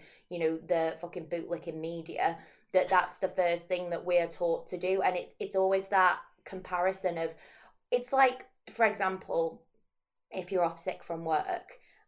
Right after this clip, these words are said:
and other people go in when they're ill, even we've said now with covid and how things have changed, when you have a cold,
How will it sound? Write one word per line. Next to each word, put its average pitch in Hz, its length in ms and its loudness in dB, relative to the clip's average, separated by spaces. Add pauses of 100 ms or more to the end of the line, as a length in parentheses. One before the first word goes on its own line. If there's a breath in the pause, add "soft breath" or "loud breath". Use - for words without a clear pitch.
(320)
and 196 140 4
other 180 180 2
people 180 340 -6
go 175 200 4
in 165 220 0
when 160 160 -2
they're 156 200 -4
ill, 156 380 -4 (160)
even 208 500 -2 (120)
we've 196 220 -4
said 190 280 2
now 175 320 0
with 170 160 -2
covid 170 600 -4
and 185 120 -12
how 190 200 -6
things 175 260 -8
have 170 120 -14
changed, 170 600 -6 (580 loud breath)
when 190 340 4
you 214 100 2
have 208 180 -2
a - 40 -10
cold, 175 520 0